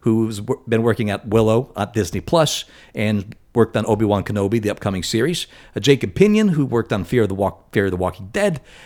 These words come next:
and Nick Bernard-, Mick Bernard-, Bernardone, Nick Bernardone, Fear the Walking Dead, Unbreakable, Kimmy Schmidt writer, to adapt Feist's work for the small screen.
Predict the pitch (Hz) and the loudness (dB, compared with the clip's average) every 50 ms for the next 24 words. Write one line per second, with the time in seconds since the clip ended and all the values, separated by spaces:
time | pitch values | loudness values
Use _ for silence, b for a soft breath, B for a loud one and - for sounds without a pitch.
0 | B B - 170 175 180 180 170 - 156 151 165 170 170 - 135 107 107 127 127 | B B -4 -2 -2 0 -2 -2 -2 2 4 4 4 2 -2 -10 -12 -2 0 2
1 | 113 107 95 95 98 107 - - _ _ b b b b b b b b b b | 2 2 0 -2 -6 -8 -12 -20 _ _ b b b b b b b b b b
2 | b _ - 123 160 175 175 - 120 107 95 101 110 120 131 143 160 190 214 226 | b _ -2 0 0 0 -2 -4 -8 -10 -10 -10 0 2 2 4 4 4 4 2
3 | 233 240 247 247 233 - 127 123 117 180 233 269 302 247 208 262 233 185 131 107 | 4 4 2 2 0 -2 -6 4 6 6 6 6 4 4 6 6 8 8 6 4
4 | 90 85 82 87 98 175 226 220 - 254 254 277 285 247 190 208 156 123 117 - | 2 0 -4 -4 -2 -2 -2 0 2 2 4 4 4 4 6 6 6 6 4 0
5 | - - 175 180 175 170 170 180 175 170 - 170 147 147 180 175 175 139 139 139 | 2 4 4 4 6 6 6 6 4 4 2 0 2 6 8 8 8 8 6 2
6 | 135 135 170 165 151 - 165 147 160 165 156 - - 160 160 147 - - - 156 | 2 4 6 6 6 4 2 4 4 4 4 4 2 0 0 0 -2 -4 -6 -2
7 | 151 170 139 - - 127 107 101 101 101 98 101 101 98 B B B B B B | 0 0 0 0 -4 -6 -2 0 0 2 2 2 2 2 B B B B B B
8 | - 143 139 120 113 110 107 101 - - - 101 98 98 92 - - 117 107 90 | 2 4 4 6 6 4 2 2 -2 -4 -2 0 0 0 -2 -2 -6 -4 -4 -2
9 | 87 87 87 - - 101 87 95 101 - - - 80 85 82 - - - 139 147 | -2 -2 -4 -6 -6 -4 -4 -4 -4 -6 -6 -4 -6 -4 -4 -6 -8 -4 -2 0
10 | 131 101 82 73 | 0 0 -2 -4